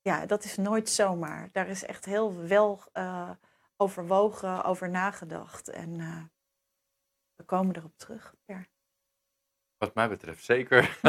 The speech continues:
Speaker 1: <laughs>
Speaker 2: <laughs>
Speaker 1: Ik wil je weer bedanken voor vandaag.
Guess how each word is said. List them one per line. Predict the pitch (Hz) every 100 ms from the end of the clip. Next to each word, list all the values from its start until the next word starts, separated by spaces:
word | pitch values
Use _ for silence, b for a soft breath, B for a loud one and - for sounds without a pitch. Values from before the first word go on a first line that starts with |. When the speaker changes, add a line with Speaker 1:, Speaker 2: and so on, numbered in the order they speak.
| 113 -
Speaker 1:
<laughs> | 139 - 127 -
Speaker 2:
<laughs> | - - - _
Speaker 1:
Ik | 196
wil | 208
je | 202 190
weer | 180
bedanken | 180 180 180 -
voor | -
vandaag. | - 170 160 175 -